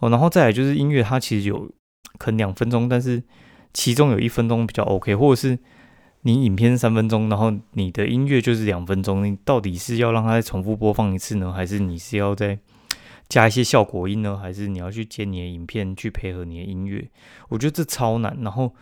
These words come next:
而且有些在一些转折的时候会下一些音乐嘛，我觉得那个东西其实是还蛮讲究天分跟技术的，哦，然后你试这个音乐，然后你一定会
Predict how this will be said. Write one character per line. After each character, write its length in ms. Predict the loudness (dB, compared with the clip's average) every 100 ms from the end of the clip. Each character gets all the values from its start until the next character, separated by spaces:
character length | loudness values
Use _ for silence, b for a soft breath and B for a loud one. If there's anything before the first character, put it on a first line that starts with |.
| b b b
而 80 | 0
且 140 | 2
有 140 | 2 0
些 220 | 0 0
在 180 | 2 -2
一 40 |
些 160 | 0 -2
转 260 | -2 -6
折 160 | -6 -8
的 80 | -8
时 160 | -4
候 80 | -2
会 160 | 0 -2
下 180 | -2 -4
一 60 |
些 160 | -2 -4
音 220 | -4 -6
乐 120 | -6 -8
嘛， 160 | -8
我 160 | -6 -6
觉 120 | -2
得 40 | 0
那 100 | 0
个 80 |
东 160 | 0 -2
西 160 | -2 -6
其 220 | -6 -6
实 80 | -4
是 240 | -4 -4 B B B B B B
还 180 | -2 0
蛮 240 | 4 4 4
讲 240 | 0 0
究 200 | 4 4
天 240 | 4 0
分 200 | 2 0
跟 400 | 0 0 0 -4
技 240 | -6 -6 -6
术 300 | -6 -8 -8
的， 180 | -14 -16 _ b -16
哦， 180 | -12 -8
然 80 | -2
后 120 | 0
你 400 | 0 -2 -4 -6 -12 _ _ _
试 240 | -12 -4 0
这 80 | 2
个 100 | 2
音 100 | 2
乐， 120 | 0
然 100 | 0
后 80 | -2
你 160 | -2
一 40 | -2
定 160 | 0
会 160 | -2